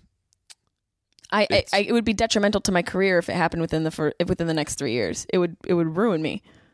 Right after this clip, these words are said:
Speaker 2: Uh, it would, it may not.
Speaker 1: Maybe not.
Speaker 2: It's, you, you, you'd be shocked.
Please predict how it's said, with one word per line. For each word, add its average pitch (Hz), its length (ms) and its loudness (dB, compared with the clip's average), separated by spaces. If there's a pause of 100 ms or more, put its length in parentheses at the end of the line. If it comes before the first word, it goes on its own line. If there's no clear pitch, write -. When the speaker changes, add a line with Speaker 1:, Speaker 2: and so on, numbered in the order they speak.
(120)
Speaker 2:
Uh, 107 300 4 (120)
it - 120 0
would, 196 240 2 (240)
it 175 120 0
may 202 140 0
not. 208 260 0
Speaker 1:
Maybe 381 280 2
not. 214 280 2 (360)
Speaker 2:
It's, 160 180 0
you, 190 160 0
you, 185 220 2
you'd 180 240 2
be 170 100 0
shocked. 151 580 0